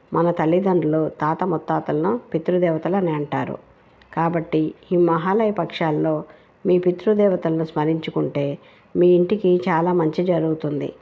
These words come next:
మన పితృదేవతలకు ఈ మహాలయ పక్షం చాలా ప్రీతికరమైనది.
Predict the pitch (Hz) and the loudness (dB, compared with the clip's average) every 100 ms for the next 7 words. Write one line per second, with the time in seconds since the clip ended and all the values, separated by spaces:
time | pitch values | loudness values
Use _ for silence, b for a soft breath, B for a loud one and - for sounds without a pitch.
0 | b b b _ 160 170 170 165 170 202 | b b b _ -2 0 0 -2 0 0
1 | 208 196 175 160 160 165 160 160 170 175 | 2 2 2 -2 -2 -2 0 0 2 2
2 | 175 185 190 190 175 156 - 156 151 151 | 2 0 0 0 0 -2 -4 -2 -2 -2
3 | 156 175 180 180 175 190 170 156 156 147 | -2 0 0 0 0 -2 0 0 -2 -4
4 | 131 | -6